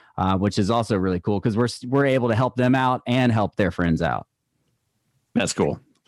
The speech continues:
Speaker 1: Uh,
Speaker 2: How
Speaker 1: yeah, there's just all
Speaker 2: has
Speaker 1: kinds of connections.
Speaker 2: I know that this question is gonna pop into way too many people's heads, but it will. That's great, Matt. But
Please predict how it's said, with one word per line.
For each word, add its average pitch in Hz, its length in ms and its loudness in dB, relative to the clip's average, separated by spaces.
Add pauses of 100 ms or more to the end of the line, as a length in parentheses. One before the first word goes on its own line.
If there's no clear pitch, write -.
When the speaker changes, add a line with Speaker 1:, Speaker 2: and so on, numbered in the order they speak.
(380)
Speaker 1:
Uh, 101 80 -10
Speaker 2:
How 98 140 0
Speaker 1:
yeah, 123 180 2
there's 143 200 0
just 143 140 2
all 139 120 4
Speaker 2:
has - 40 -6
Speaker 1:
kinds 131 260 2
of 107 60 0
connections. 92 640 0 (640)
Speaker 2:
I 131 140 2
know 156 180 6
that 139 120 0
this 139 140 -2
question 123 540 0
is 104 220 -2
gonna 117 160 2
pop 110 260 0
into 95 560 2 (320)
way 120 340 2
too 117 220 0
many 107 240 4
people's 104 320 0
heads, 104 380 0 (420)
but 107 320 0
it 123 80 0
will. 104 340 2 (640)
That's 156 220 -2
great, 175 240 2
Matt. 98 320 0 (440)
But 127 280 0